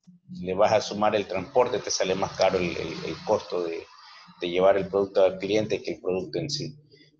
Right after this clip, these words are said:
Eh, pero de todas maneras, la plataforma, la plaza virtual, sirve para que los emprendimientos se den a conocer, ¿no? Es un momento para que se promocionen, se hagan publicidad y se den a conocer.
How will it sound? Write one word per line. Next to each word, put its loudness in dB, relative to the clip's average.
Eh, -2
pero 4
de -4
todas 0
maneras, 4
la 4
plataforma, 0
la 2
plaza 0
virtual, 2
sirve -2
para 2
que -4
los -4
emprendimientos -6
se -2
den 0
a -4
conocer, -2
¿no? -6
Es -12
un -8
momento -4
para -2
que -14
se -6
promocionen, -2
se 0
hagan 0
publicidad 0
y -8
se -2
den -2
a -6
conocer. -8